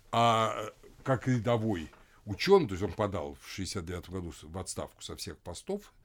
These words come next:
сочтя себя старым в шестьдесят пять лет, но как рядовой учёный он копал в Микенах до почти своей смерти, до восемьдесят седьмого года, до, до восьмидесяти трёх лет. Э, и его книга «Микенцы,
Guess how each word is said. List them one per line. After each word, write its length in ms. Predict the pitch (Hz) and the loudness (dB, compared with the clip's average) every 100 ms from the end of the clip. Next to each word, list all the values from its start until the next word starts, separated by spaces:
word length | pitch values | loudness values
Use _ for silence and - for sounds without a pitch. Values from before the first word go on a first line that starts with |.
| - - - | -20 -20 -8
сочтя 380 | 107 92 - | -6 -4 -6
себя 260 | 76 - 76 | -8 -10 -8
старым 420 | - 147 156 147 | -6 0 0 0
в 60 | 101 | -6
шестьдесят 380 | - 76 80 73 | -10 -12 -14 -14
пять 280 | 76 - 78 | -16 -14 -14
лет, 180 | 69 - - - - - | -16 -20 -20 -20 -20 -4
но 220 | 120 131 | 2 4
как 240 | 139 131 127 | 6 4 4
рядовой 460 | 117 123 123 117 | 2 4 4 2
учёный 420 | 113 - 226 220 165 | 0 0 0 2 2
он 280 | 147 156 | 2 0
копал 600 | 135 120 - 143 175 170 - - - | -2 -2 2 2 2 -2 -10 -20 -10
в 40 | 113 | 0
Микенах 600 | 123 - 170 170 117 98 | 0 4 2 4 2 0
до 380 | 87 123 139 147 | 0 4 6 4
почти 440 | - 110 - 127 | 2 -2 -2 -4
своей 240 | 110 110 113 | -4 -2 -2
смерти, 380 | - 95 76 | -2 -4 -4
до 100 | 87 | -4
восемьдесят 360 | 107 107 104 92 | 0 0 -2 -6
седьмого 200 | 104 101 | -2 -2
года, 240 | 131 151 123 | -2 -4 -2
до, 160 | 104 92 | -4 -2
до 120 | 101 | -4
восьмидесяти 440 | 95 95 87 - - | -4 -8 -12 -14 -14
трёх 200 | 107 - | -16 -14
лет. 260 | 73 - _ _ _ - - - - - - - | -18 -20 _ _ _ -20 -20 -20 -20 -20 -12 0
Э, 240 | 113 120 | 2 2
и 120 | 131 | 2
его 380 | 117 147 123 143 | 0 2 4 4
книга 640 | 143 135 185 165 107 82 87 | 4 2 2 4 2 0 -2
«Микенцы, 760 | 107 120 - 131 92 - - | 0 0 4 4 4 -2 -8